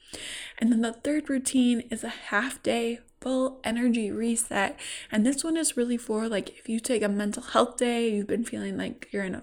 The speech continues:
funk and you just need to switch things up and get to the root of it, like,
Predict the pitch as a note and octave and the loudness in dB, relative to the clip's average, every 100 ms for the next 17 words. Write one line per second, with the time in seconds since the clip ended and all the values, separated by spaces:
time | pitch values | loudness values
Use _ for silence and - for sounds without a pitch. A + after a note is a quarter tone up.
0 | - C4+ C4 B3+ - - - - G#3+ G#3 | -2 2 4 2 -2 -10 -10 -2 0 2
1 | F#3+ - A3 A3 G#3 - A#3 - - - | 0 0 0 0 -2 -4 -4 0 0 -2
2 | - A3+ - - G#3+ G#3+ B3+ B3+ - - | -2 -2 -2 -4 -2 0 2 0 -4 -20
3 | _ _ _ _ - - G#3 G3+ A3+ - | _ _ _ _ -20 -6 -2 0 -2 -4
4 | - G3+ G#3 G#3 C4 C#4+ D4+ - - G3+ | -2 -2 2 2 2 0 -2 -4 -4 -4
5 | G3 | -4